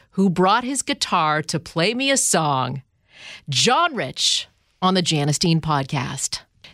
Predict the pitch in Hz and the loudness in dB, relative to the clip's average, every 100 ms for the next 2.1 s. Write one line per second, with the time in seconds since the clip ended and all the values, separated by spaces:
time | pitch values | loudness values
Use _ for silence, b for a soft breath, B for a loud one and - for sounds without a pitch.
0 | _ 147 247 349 294 269 - 254 254 339 | _ 0 2 2 0 -2 0 0 0 0
1 | 285 214 294 381 349 269 285 320 - - | -2 0 2 2 0 2 2 0 -4 -8
2 | - | -10